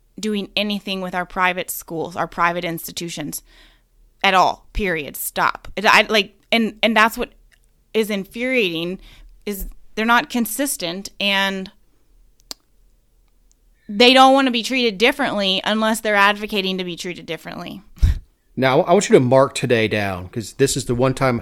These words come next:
Speaker 2: probably, eh, since I've been on the show, I'm not gonna hammer Ralston. He said, "I don't read Senate bills until they get over here.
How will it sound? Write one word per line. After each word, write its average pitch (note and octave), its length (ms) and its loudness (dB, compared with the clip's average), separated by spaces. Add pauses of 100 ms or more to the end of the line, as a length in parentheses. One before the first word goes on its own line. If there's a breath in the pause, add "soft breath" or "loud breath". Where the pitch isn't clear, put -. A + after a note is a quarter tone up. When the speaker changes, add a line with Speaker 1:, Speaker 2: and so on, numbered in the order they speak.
(120)
Speaker 2:
probably, A#2 500 -2
eh, G#2+ 140 -8 (100)
since - 260 -4
I've A#2 140 -2
been B2 80 -2
on A2+ 60 -4
the A2 80 -6
show, B2 220 2
I'm G#2 120 -2
not A2 140 0
gonna G#2+ 120 -8
hammer A#2+ 380 -2
Ralston. G2 520 -4 (840 soft breath)
He E3+ 120 8
said, B2+ 380 6 (120)
"I D3 100 10
don't E3 240 8
read C#3+ 240 6
Senate C#3 300 4
bills B2+ 240 4
until B2+ 160 -2
they A#2+ 80 2
get A#2+ 140 2
over A2+ 200 2
here. F#2 360 -4